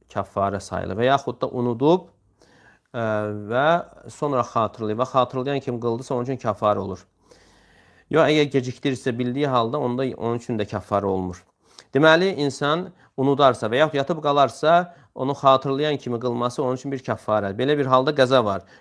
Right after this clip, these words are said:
Yox, bilə-bilə ötən namazın qəza, qəzasının olması haqqında,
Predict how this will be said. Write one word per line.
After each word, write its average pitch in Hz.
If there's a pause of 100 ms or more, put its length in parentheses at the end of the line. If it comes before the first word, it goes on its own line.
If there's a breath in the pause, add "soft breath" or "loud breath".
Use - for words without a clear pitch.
Yox, 143
bilə-bilə 143
ötən 151
namazın 120
qəza, 135 (280)
qəzasının 131
olması 123
haqqında, 117